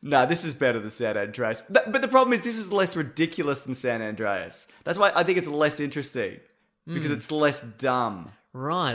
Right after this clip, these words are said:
Speaker 1: Sort
Speaker 2: okay.
Speaker 1: of.
Speaker 2: But you find this, you
Speaker 1: I've just seen this, by the way.
Speaker 2: Yeah.
Speaker 1: I just came out of
Speaker 2: You
Speaker 1: it,
Speaker 2: find
Speaker 1: yeah.
Speaker 2: this movie, you find this less annoying than San Andreas.
Speaker 1: Yeah.
Speaker 2: 'Cause you hate,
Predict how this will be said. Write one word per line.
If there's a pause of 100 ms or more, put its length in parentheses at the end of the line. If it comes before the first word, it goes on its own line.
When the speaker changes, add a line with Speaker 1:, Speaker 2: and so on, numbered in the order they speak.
Speaker 1:
Sort
Speaker 2:
okay.
Speaker 1:
of.
Speaker 2:
But
you
find
this,
you
Speaker 1:
I've
just
seen
this,
by
the
way.
Speaker 2:
Yeah.
Speaker 1:
I
just
came
out
of
Speaker 2:
You
Speaker 1:
it,
Speaker 2:
find
Speaker 1:
yeah.
Speaker 2:
this
movie,
you
find
this
less
annoying
than
San
Andreas.
Speaker 1:
Yeah.
Speaker 2:
'Cause
you
hate,